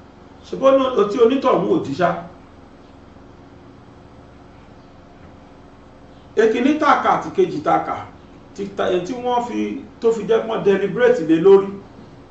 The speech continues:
Kódà wọ́n sọ débi pé àwọn, àwọn Fúlàní inú National Assembly sọ débi pé àwọn pa ẹni tó gbé bíìlì yẹn wá, ọmọ Igbo,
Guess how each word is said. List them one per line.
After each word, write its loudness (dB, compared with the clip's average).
Kódà 2
wọ́n 0
sọ 2
débi 0
pé 6
àwọn, 0
àwọn 2
Fúlàní 0
inú 0
National -4
Assembly -2
sọ -4
débi -2
pé -4
àwọn -4
pa -2
ẹni -2
tó 0
gbé 4
bíìlì -4
yẹn -2
wá, 0
ọmọ -2
Igbo, -6